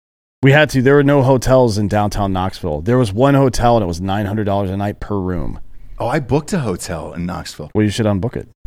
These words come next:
Speaker 2: All right, I will.
Speaker 1: Well, you can't. We, we'll compare and see which one's cheaper, but mine was, mine's cheaper. It's like fifteen minutes, twenty minutes out,
Speaker 2: I was
Speaker 1: out.
Speaker 2: the same way, but
Speaker 1: Yeah.
Speaker 2: it was, whatever was left was what I got.
Speaker 1: Yeah.
Speaker 2: Um,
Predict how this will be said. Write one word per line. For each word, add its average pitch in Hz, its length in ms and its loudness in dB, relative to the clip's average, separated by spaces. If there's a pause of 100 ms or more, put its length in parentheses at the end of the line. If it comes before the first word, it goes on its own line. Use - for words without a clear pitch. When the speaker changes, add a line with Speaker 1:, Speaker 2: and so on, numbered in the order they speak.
(140)
Speaker 2:
All 110 80 -2
right, 139 160 -4 (100)
I 98 60 -8
will. 113 260 -6
Speaker 1:
Well, 131 160 6
you 135 120 4
can't. 131 200 2
We, 147 140 6
we'll 143 220 4
compare 98 520 2
and 78 160 -6
see 98 140 -2
which 85 180 -4
one's 73 160 -8
cheaper, 76 300 -6
but 60 100 -8
mine 98 220 -2
was, 80 120 -6 (540)
mine's 87 240 -4
cheaper. - 380 -12 (340)
It's 113 120 0
like 139 140 2
fifteen 117 520 0
minutes, 95 560 -4
twenty 95 240 -4
minutes 87 280 -4
out, 78 240 -2
Speaker 2:
I 113 120 0
was 131 140 0
Speaker 1:
out. - 20 -8
Speaker 2:
the 123 80 -8
same 117 300 0
way, 113 220 2
but 110 180 2
Speaker 1:
Yeah. 131 120 2
Speaker 2:
it 143 60 -2
was, 113 160 -2
whatever 135 400 2
was 101 160 -2
left 95 480 0
was 82 160 -8
what 92 120 -4
I 80 120 -4
got. 85 380 -2
Speaker 1:
Yeah. 71 180 -4 (560)
Speaker 2:
Um, 92 540 -4